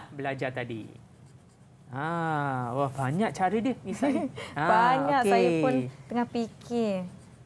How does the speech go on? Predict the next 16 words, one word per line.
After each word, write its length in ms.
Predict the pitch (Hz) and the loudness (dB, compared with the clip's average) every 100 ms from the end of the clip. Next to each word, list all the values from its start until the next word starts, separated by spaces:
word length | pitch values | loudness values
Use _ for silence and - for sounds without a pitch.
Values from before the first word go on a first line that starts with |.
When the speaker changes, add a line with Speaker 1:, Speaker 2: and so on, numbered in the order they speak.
| - - - - | -20 -20 -18 -12
Speaker 1:
Okey. 320 | 143 143 131 | -6 -4 -4
Speaker 2:
Ha. 1400 | 113 101 98 190 - - - - - - - - - 139 | -6 -8 -10 -14 -16 -20 -20 -20 -20 -20 -20 -20 -10 -4
Speaker 1:
Okey, 140 | 151 | -2
lepas 320 | 143 147 226 | -2 4 4
dah 160 | 190 196 | 4 0
tulis 480 | 202 175 208 330 453 | 2 4 6 6 4
Speaker 2:
Ya. 240 | 226 196 | 2 2
Speaker 1:
cara 240 | 202 196 208 | 4 6 6
ni 80 | 202 | 4
beradab 320 | 202 196 196 | 2 2 2
sopan 320 | 180 190 190 185 | 0 0 2 2
ni, 120 | 302 415 - - | 2 0 -8 2
ah, 240 | 208 214 | 4 4
murid-murid 560 | 214 208 196 214 - 196 | 4 4 4 4 4 4
bolehlah 320 | 247 220 185 | 4 6 4
meletakkan, 960 | 170 165 - 165 143 196 202 254 381 | 2 2 2 0 2 2 6 8 6